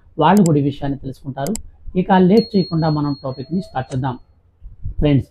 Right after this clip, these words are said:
మన యొక్క ఏపీ రాష్ట్ర వ్యాప్తంగా ఉన్నటువంటి రైతులందరికీ గత ప్రభుత్వం నేరుగా రైతుల ఖాతాలలోకి పదమూడు వేల ఐదు వందల రూపాయలను విడతల వారీగా కేంద్ర మరియు రాష్ట్ర ప్రభుత్వాలు కలిపి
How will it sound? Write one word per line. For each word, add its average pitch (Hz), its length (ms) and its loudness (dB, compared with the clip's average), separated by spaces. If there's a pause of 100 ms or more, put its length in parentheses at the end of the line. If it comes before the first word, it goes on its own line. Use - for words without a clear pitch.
(360)
మన 151 160 4
యొక్క 180 240 0 (540)
ఏపీ 190 300 4
రాష్ట్ర 147 320 0
వ్యాప్తంగా 139 420 -4
ఉన్నటువంటి 131 520 -4 (500)
రైతులందరికీ 156 680 2 (460)
గత 180 100 4 (160)
ప్రభుత్వం 151 420 2 (460)
నేరుగా 170 460 6 (300)
రైతుల 180 300 2
ఖాతాలలోకి 143 720 -2 (440)
పదమూడు 196 360 6
వేల 190 200 4 (120)
ఐదు 143 200 2
వందల 147 200 -4
రూపాయలను 143 520 -6 (480)
విడతల 185 300 2
వారీగా 147 560 2 (340)
కేంద్ర 196 320 6
మరియు 175 340 4
రాష్ట్ర 151 320 0
ప్రభుత్వాలు 143 500 -4
కలిపి 139 420 -2